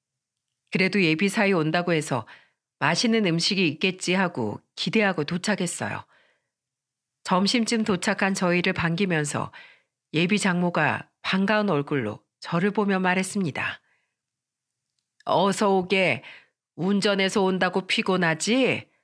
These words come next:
"다섯 시간 정도 운전한 것 같은데 조금 피곤하네요." "그럴 줄 알고 내가 맛있는 거 차려놨어. 얼른 들어와." 반갑게 맞이하는 예비 장모를 보면서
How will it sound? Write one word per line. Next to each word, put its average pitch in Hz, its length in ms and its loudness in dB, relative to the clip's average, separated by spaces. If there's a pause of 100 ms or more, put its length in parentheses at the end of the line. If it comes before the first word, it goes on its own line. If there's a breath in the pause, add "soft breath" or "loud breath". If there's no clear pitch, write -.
(920)
"다섯 156 300 0
시간 220 340 2
정도 190 320 0
운전한 196 400 2
것 190 80 2
같은데 165 520 0 (460 loud breath)
조금 175 360 -2
피곤하네요." 165 880 2 (920 soft breath)
"그럴 190 380 2
줄 208 160 0
알고 190 640 2 (220 soft breath)
내가 202 320 2
맛있는 214 480 2
거 214 80 0
차려놨어. 196 800 0 (460 soft breath)
얼른 208 400 4
들어와." 175 640 2 (1200)
반갑게 202 500 0
맞이하는 170 560 2
예비 175 280 0
장모를 196 400 0
보면서 123 580 -2